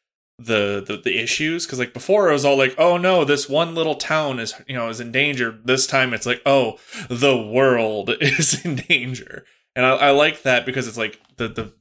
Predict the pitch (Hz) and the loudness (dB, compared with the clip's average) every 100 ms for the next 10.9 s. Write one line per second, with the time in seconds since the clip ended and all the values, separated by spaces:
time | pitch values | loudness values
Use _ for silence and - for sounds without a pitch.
0 | _ _ - 131 139 127 127 139 139 135 | _ _ -6 -4 0 0 0 0 0 0
1 | 131 123 123 127 127 123 117 107 113 110 | -2 -2 0 0 2 -2 -2 -4 -4 -4
2 | 123 156 208 202 220 190 120 - 104 85 | -6 -2 -2 -2 -4 -4 -4 -4 -6 -6
3 | 85 - _ _ _ - 139 143 147 147 | -8 -12 _ _ _ -2 0 0 -2 0
4 | 135 131 131 123 113 104 _ 127 120 - | -2 -2 -2 0 -2 -4 _ -6 0 2
5 | 127 - 117 - 123 110 107 117 117 117 | 2 0 -2 -2 0 0 -4 -8 -6 -4
6 | 113 110 - - 123 - _ _ _ _ | -4 -4 -10 -10 -8 -8 _ _ _ _
7 | _ _ _ - 120 107 120 - 131 131 | _ _ _ -8 -4 -2 0 0 -2 -2
8 | - 131 117 - - 113 113 110 - 98 | -4 -4 -6 -8 -8 -6 -6 -4 -8 -8
9 | - - - _ _ _ _ - 117 - | -12 -16 -16 _ _ _ _ -12 -10 -4
10 | 120 110 - 123 107 - _ - - | -2 -2 -6 -14 -14 -16 _ -14 -14